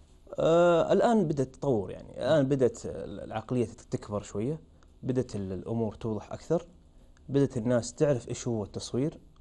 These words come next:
هو مو، مو مجرد تصوير، هو فن زي الفن التشكيلي،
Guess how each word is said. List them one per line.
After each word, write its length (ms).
هو 200
مو، 300
مو 220
مجرد 300
تصوير، 460
هو 120
فن 340
زي 180
الفن 420
التشكيلي، 580